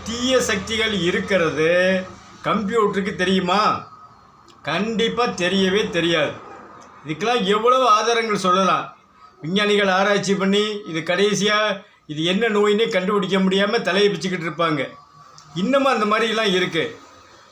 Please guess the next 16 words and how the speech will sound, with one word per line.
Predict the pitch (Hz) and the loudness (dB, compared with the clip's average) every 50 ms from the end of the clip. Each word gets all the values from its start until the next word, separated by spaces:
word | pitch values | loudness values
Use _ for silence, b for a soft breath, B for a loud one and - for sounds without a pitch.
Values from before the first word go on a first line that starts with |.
| - - - | -20 -20 -18
So, | - - 196 208 208 196 | -6 -2 0 2 2 2
நான் | 165 156 147 135 | 0 -2 -2 0
வளவளன்னு | 156 180 220 233 214 214 240 240 233 185 | 0 0 2 2 2 2 2 0 0 0
பேச | 202 202 196 196 196 | 0 0 2 2 2
விரும்பல. | 170 175 180 190 190 185 175 175 170 156 143 123 - - - 123 123 | 0 2 2 2 2 2 2 2 0 0 -2 -2 -4 -8 -12 -10 -6
யார் | 135 143 170 208 233 240 240 214 | -4 -2 0 2 2 2 2 2
யாருக்கு | 190 202 214 226 233 240 185 196 226 196 156 - - - - - - - - - - - - - - - - - - - | 2 2 2 2 0 0 -2 0 0 0 0 -2 -4 -10 -18 -20 -20 -20 -20 -20 -20 -20 -20 -20 -20 -20 -20 -20 -18 -10
இந்த | - 160 170 160 170 165 156 143 135 139 - - - | -8 -6 -4 -2 0 0 0 0 -2 -4 -8 -14 -16
நம்பிக்கை | 147 143 147 175 208 233 226 247 190 233 226 208 185 180 196 | -8 -6 -4 -2 -2 -2 -2 -4 -2 0 0 2 2 2 2
இருக்கோ, | 196 170 151 196 190 185 156 127 - - - - - _ _ _ - _ | 2 2 2 2 2 2 2 0 -2 -6 -14 -20 -20 _ _ _ -12 _
அவங்களுக்கு | - 160 190 233 254 202 226 233 247 233 196 214 | -2 -2 0 0 0 0 2 0 0 -2 -4 -2
இதை | 208 196 196 | -2 -2 0
பயன்படுத்திக்கிறங்க. | 147 175 170 185 190 175 160 147 156 147 151 147 143 135 120 - - - _ _ _ _ _ _ _ _ - - - _ _ - 131 | 0 0 0 2 0 0 -2 -4 -4 -4 -4 -4 -4 -4 -6 -8 -10 -18 _ _ _ _ _ _ _ _ -20 -20 -20 _ _ -14 -8
விஞ்ஞானத்துல | 156 185 226 233 254 254 247 240 214 185 202 | -6 -4 -2 0 0 0 2 0 -2 0 0
என்ன | 190 180 185 196 226 | 0 0 0 -2 -2
சொல்லுவாங்க? | - 196 190 180 180 175 165 160 160 175 190 185 160 120 - | -2 -2 0 2 2 2 2 2 0 2 2 0 0 -2 -6